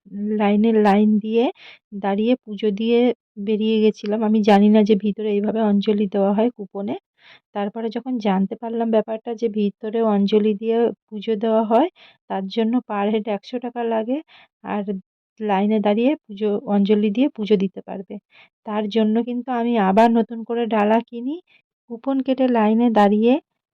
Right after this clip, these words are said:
ভিতরে ঢুকে অঞ্জলি দিয়ে শান্তি মনে পুজো দিতে পেরেছি, অঞ্জলি দিতে পেরেছি। কারণ আমিও ভাবছিলাম অঞ্জলি দিয়ে পুজো দেব, প্রথমে বুঝতে পারিনি, তাই বাইরে কোনো রকমে পুজো দিয়ে, যেটা এমনি পুজো দেয় অঞ্জলি ছাড়া, সেটাতেই পুজো দিয়ে বেরিয়ে গেছিলাম।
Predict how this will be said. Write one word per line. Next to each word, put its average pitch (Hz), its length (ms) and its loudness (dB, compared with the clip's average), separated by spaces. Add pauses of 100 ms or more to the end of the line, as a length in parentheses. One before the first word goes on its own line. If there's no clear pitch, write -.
ভিতরে 208 440 -6
ঢুকে 214 400 -4
অঞ্জলি 214 520 -2 (100)
দিয়ে 214 240 -6 (160)
শান্তি 202 420 -4
মনে 220 260 -4
পুজো 214 300 -8
দিতে 208 260 -6
পেরেছি, 202 440 -10 (100)
অঞ্জলি 214 520 0
দিতে 208 220 -4
পেরেছি। 214 420 -10 (760)
কারণ 214 260 -2
আমিও 208 280 2
ভাবছিলাম 220 460 -4
অঞ্জলি 208 340 2
দিয়ে 226 200 0
পুজো 226 260 -6
দেব, 233 180 0 (720)
প্রথমে 214 300 -10
বুঝতে 208 320 -6
পারিনি, 233 400 -6
তাই 226 240 -8
বাইরে 208 300 2 (260)
কোনো 214 180 -8
রকমে 214 320 -8
পুজো 220 320 -6
দিয়ে, 220 260 0
যেটা 226 260 -2
এমনি 214 340 4
পুজো 226 220 -6
দেয় 233 160 0
অঞ্জলি 214 400 2
ছাড়া, 220 280 -6 (400)
সেটাতেই 220 420 -14
পুজো 202 260 -6
দিয়ে 247 220 -8
বেরিয়ে 190 340 -8
গেছিলাম। 196 440 -8